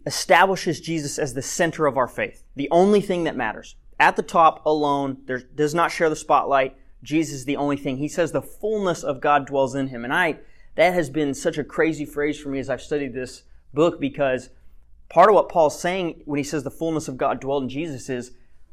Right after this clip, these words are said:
that fulfillment, which is essentially what we're all chasing all the time with anything we do, fulfillment is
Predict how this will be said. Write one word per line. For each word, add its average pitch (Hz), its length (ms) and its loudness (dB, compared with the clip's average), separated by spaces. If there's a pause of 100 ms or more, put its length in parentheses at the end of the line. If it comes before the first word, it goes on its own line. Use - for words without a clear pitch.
that - 380 2 (300)
fulfillment, 156 840 0 (100)
which 139 200 -4
is 143 160 -4
essentially 175 420 2
what 135 140 2
we're 123 140 0
all 143 180 6
chasing 123 640 -6
all 131 200 2
the 123 100 -2
time 107 420 -4
with 110 240 -12
anything 139 460 -6
we 98 100 -14
do, - 320 -14 (1120)
fulfillment 156 760 -2 (220)
is 123 220 -8